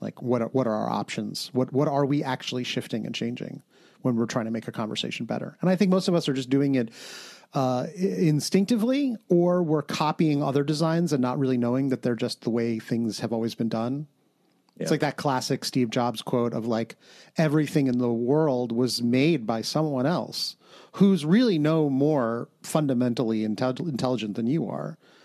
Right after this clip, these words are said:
Speaker 1: And you can either live those patterns that someone else has made, or you can make your new, your own patterns.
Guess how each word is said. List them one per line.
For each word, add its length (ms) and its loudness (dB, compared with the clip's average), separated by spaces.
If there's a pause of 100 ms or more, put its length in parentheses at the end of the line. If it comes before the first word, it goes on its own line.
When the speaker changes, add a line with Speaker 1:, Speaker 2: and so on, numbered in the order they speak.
(320)
Speaker 1:
And 180 0
you 120 2
can 120 0
either 320 2
live 360 0
those 520 -2 (560)
patterns 600 -2
that 120 -8
someone 220 0
else 180 0
has 140 -4
made, 400 -2 (300)
or 100 2
you 120 0
can 140 0
make 180 0
your 60 2
new, 240 2
your 140 4
own 100 2
patterns. 640 -6